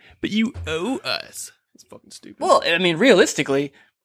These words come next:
Speaker 2: um, how many black people in that time are gonna get paid ten thousand dollars to do much? You know what I mean? Like, in a, for a single, like,
Speaker 1: I
Speaker 2: performance.
Speaker 1: I guess, but it's not like she's obligated to. But also, fun fact, in nineteen fifty, ten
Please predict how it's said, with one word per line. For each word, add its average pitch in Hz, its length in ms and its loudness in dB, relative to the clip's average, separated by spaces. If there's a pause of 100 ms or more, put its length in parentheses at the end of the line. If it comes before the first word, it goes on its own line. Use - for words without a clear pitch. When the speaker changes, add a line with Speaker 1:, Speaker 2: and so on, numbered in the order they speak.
(580)
Speaker 2:
um, 131 460 0
how 190 160 2
many 196 180 -2
black 160 320 0
people 139 460 -8
in 143 160 -6
that 131 180 -2
time 196 280 -4
are 135 80 -6
gonna 135 180 -8
get 117 160 -6
paid 127 180 -6
ten 139 180 -6
thousand 135 280 0
dollars 131 340 0
to 139 120 -6
do 143 180 -2
much? - 400 -4
You 143 80 0
know 139 80 2
what 135 100 2
I 135 40 -2
mean? 143 220 -4
Like, 135 140 4
in 135 100 6
a, 156 220 6
for 202 220 6
a - 80 2
single, 156 440 4
like, - 300 -2 (220)
Speaker 1:
I - 40 0
Speaker 2:
performance. 208 480 0
Speaker 1:
I 240 120 4
guess, 185 320 0
but - 100 -6
it's 175 80 -2
not 185 80 4
like 180 140 0
she's 185 140 -2
obligated 185 580 -4
to. 160 180 -4
But 196 140 2
also, 196 480 0 (380)
fun 175 220 2
fact, 170 580 -2 (280)
in 190 140 0
nineteen 208 300 2
fifty, 175 320 -4
ten 190 260 -2